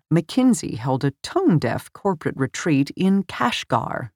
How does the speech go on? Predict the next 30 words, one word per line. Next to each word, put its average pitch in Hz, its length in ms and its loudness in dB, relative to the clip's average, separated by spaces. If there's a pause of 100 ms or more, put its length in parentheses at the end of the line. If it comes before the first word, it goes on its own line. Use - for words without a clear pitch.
(140)
just 156 200 0
a 143 40 -2
few 240 180 2
miles 269 320 4
away 131 280 2
from 156 260 0
a 151 100 2
Uyghur 185 480 0
internment 180 800 0
camp, - 360 -8 (460)
the 240 60 2
same 170 240 4
kind 139 320 0
of 113 100 -12
camp 123 380 -4
where 117 120 -4
the 127 80 -6
husbands, 147 680 2
parents, 135 560 0
and 120 100 -6
siblings 139 600 0
of - 180 -12
Tursun, 170 800 -2
Shir 165 320 -2
Mehmet, 156 560 2
and 127 260 0
Abdurrashid 135 840 0
have 139 160 0
been 143 140 2
imprisoned. 151 720 -2